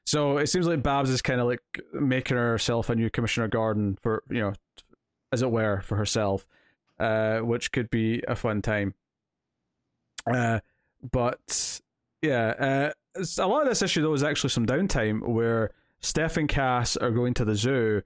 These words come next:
and Steph's invited along the guy, Kyle, that she met at the library. And he brings, I think it's his little sister, who's called Maps, uh, who's a total nerd, uh, but she's really, she gets along re-, really well with Cass. She pl-, she plans out everything, and she's even planned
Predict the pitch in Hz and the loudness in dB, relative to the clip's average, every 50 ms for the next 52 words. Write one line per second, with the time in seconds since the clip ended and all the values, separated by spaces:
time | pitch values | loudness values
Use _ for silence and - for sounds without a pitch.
0 | _ _ _ _ _ _ - 123 117 113 - - 139 135 143 139 - - 127 117 | _ _ _ _ _ _ -2 -2 0 0 0 0 0 0 0 0 0 0 0 0
1 | 117 123 123 123 - 120 117 117 113 110 117 117 110 107 98 - 113 113 113 113 | 0 0 0 0 -2 0 0 0 2 0 0 0 0 0 0 0 2 2 2 2
2 | 110 107 98 - - 135 131 131 123 110 104 120 - - 120 107 110 110 - 104 | 0 0 0 0 0 2 2 2 2 0 0 0 0 0 0 2 2 0 0 0
3 | 107 101 107 110 117 113 113 113 107 101 98 95 - _ _ _ _ _ _ _ | 0 2 2 2 2 0 0 0 2 2 2 0 -2 _ _ _ _ _ _ _
4 | _ _ - 127 123 127 - - 175 190 170 170 185 175 170 170 165 160 156 139 | _ _ -2 0 0 2 2 2 2 2 2 2 2 2 2 2 2 2 2 0
5 | 123 131 - 135 127 123 147 165 175 - 160 143 127 139 - - 143 - - 175 | 0 0 0 0 0 0 0 0 0 0 0 0 0 0 0 0 0 0 0 -2
6 | 170 - - - 214 226 220 196 - _ _ _ _ - 156 143 - - - 139 | -2 -2 -2 0 0 0 0 -2 -6 _ _ _ _ -2 -2 -2 0 0 0 0
7 | 135 123 120 117 120 147 214 202 - - - - - - - - - _ _ _ | 0 0 0 0 0 0 0 -2 -4 -4 -4 -4 -2 -2 -4 -6 -8 _ _ _
8 | _ _ _ _ _ _ - 127 123 123 123 123 120 - - 127 131 135 127 127 | _ _ _ _ _ _ -2 0 0 2 2 2 0 0 -2 0 0 0 0 0
9 | 127 - - 143 143 - 147 147 143 139 139 135 131 123 117 - 120 120 131 139 | 0 0 0 0 0 2 2 2 2 2 2 2 2 0 0 0 0 2 2 2
10 | 156 170 175 165 - - - - _ _ - 117 113 117 113 113 - 135 - - | 2 0 -2 -4 -6 -10 -12 -14 _ _ -2 0 2 2 0 0 0 -2 -2 0
11 | - 123 110 113 127 135 139 139 135 131 135 - - - - _ _ _ _ _ | 0 0 0 0 0 2 2 2 2 0 0 -2 -8 -16 -20 _ _ _ _ _
12 | - - 175 220 247 233 247 220 208 208 190 160 143 156 165 156 - 147 156 156 | -2 0 0 2 2 2 2 2 2 2 0 0 2 0 0 0 0 0 2 2
13 | 151 151 139 127 - - - 147 135 123 117 - 127 117 - - - - 147 - | 2 2 0 0 0 0 0 0 0 0 0 0 -2 -2 -4 -4 -4 -4 -2 -2
14 | - 135 - - - 151 156 165 165 139 131 131 - - 139 147 147 - - 165 | -2 -2 -2 -2 0 0 0 0 2 2 0 0 0 0 0 -2 -2 -2 -2 -2
15 | 165 160 - 135 123 - 120 123 135 135 143 131 - - 135 123 123 123 123 123 | 0 0 0 0 0 0 0 0 0 0 0 0 0 0 0 0 0 0 0 0
16 | 120 113 | 0 -2